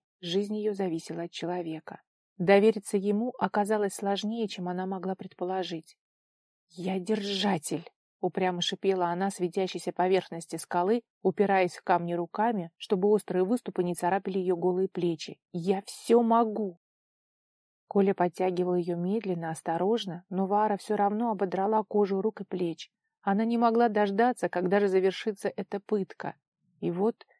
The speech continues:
ее скользкую ладонь обхватили сильные пальцы Николая. «Варя!» — виновато воскликнул он, прижимая к себе дрожащее тело девушки. «Ты вся в крови!» «Нет, это неправильно. Должен быть иной путь!»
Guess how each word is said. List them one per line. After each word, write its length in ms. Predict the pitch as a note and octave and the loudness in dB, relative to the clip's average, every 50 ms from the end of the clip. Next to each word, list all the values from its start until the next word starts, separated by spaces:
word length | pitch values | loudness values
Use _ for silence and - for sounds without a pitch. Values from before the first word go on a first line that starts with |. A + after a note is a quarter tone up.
| _ _ _ | _ _ _
ее 220 | F#3+ F#3 F#3 F#3+ | 2 4 4 4
скользкую 560 | F3 - - G#3+ G#3+ G#3 - - - F3+ F3+ | 2 4 6 6 6 6 2 -4 -6 -4 -2
ладонь 380 | F3 F3+ F#3 F3+ F#3+ A#3 B3+ B3 - | 0 0 0 2 2 2 0 0 -4
обхватили 580 | - - - - G3+ F#3+ G3 - - A3 G3+ G3 | -8 -8 -6 -6 -4 -4 -4 -4 -4 -4 -2 -2
сильные 520 | F#3 - - - A3 A3 A3 A3 G#3+ G#3+ | -4 -6 -6 -6 -4 -4 -4 -4 -6 -6
пальцы 380 | G3+ - E3 F3 F#3+ F#3 - - | -6 -4 -4 -4 -4 -4 -6 -8
Николая. 680 | F3 F3+ F3+ - - F3+ F#3 F3+ E3+ E3+ F3+ F3+ F3 - _ _ _ _ _ _ _ _ _ _ _ - | -8 -8 -8 -6 -6 -6 -4 -4 -6 -6 -8 -10 -12 -16 _ _ _ _ _ _ _ _ _ _ _ -10
«Варя!» — 920 | G#3+ G3 G#3+ A3 A3+ A3+ A3+ A3 A3 A3 A3 A3 G#3+ G#3 G3 F#3 F3+ F#3 - _ | -8 -2 2 4 6 6 8 8 8 8 8 8 6 6 6 4 2 -2 -10 _
виновато 460 | - F#3 G3+ G3 G3+ F#3+ G3 G3 - G3 | -2 0 2 4 4 4 4 4 4 2
воскликнул 540 | F#3 G3+ - - - F#3 - - G#3 G#3 - | 0 0 0 0 -2 -2 0 0 0 2 6
он, 180 | - A3+ A3+ | 6 6 6
прижимая 460 | G3+ G3+ F#3+ F#3 G3 G3 G3+ G#3 G#3+ F#3+ | 6 2 2 2 2 4 4 4 4 2
к 60 | - | 0
себе 240 | - A3 G3 G#3+ G#3+ | 0 2 2 4 4
дрожащее 560 | G3+ G#3 F#3 F3+ G3 G3+ G3+ - - G#3 F3+ | 4 4 4 6 6 4 4 2 0 -2 -2
тело 280 | - - F#3+ F#3+ G3 | 0 2 4 4 4
девушки. 600 | G3+ F#3 F3 G3 G3 F3+ F#3 F3 - - - G3+ - _ | 4 4 4 2 2 2 0 -4 -6 -10 -14 -16 -8 _
«Ты 120 | - A3+ | -6 -6
вся 280 | - - - C4+ C4 B3 | -6 -4 2 2 2 2
в 100 | - - | 2 0
крови!» 520 | - C4+ C4 C4 C#4 A#3+ B3+ A#3+ G3 F#3 - _ _ _ _ _ _ _ | 2 4 6 6 6 6 4 2 2 0 -4 _ _ _ _ _ _ _
«Нет, 280 | G3 F#3+ F3+ E3+ - - | -6 -4 -4 -4 -4 -6
это 180 | F#3+ - G#3 | -4 -4 -4
неправильно. 600 | G3+ A3 G3+ - G3+ G3 F#3 F3+ F3 E3+ F3+ F3+ | -4 -4 -4 -2 -2 0 0 0 -2 -2 -4 -4
Должен 460 | F3 F3 G#3 G#3+ A3+ - B3 A3+ A3 G3+ | 0 2 2 2 2 2 0 -2 2 2
быть 220 | G#3+ A3 - - | 0 0 0 0
иной 360 | A3 A3 A3 A3+ A#3 B3 B3 | 0 2 2 4 4 4 2
путь!» 440 | - _ - A#3+ G#3+ F3 - - - | 0 _ 0 0 0 0 -2 -8 -16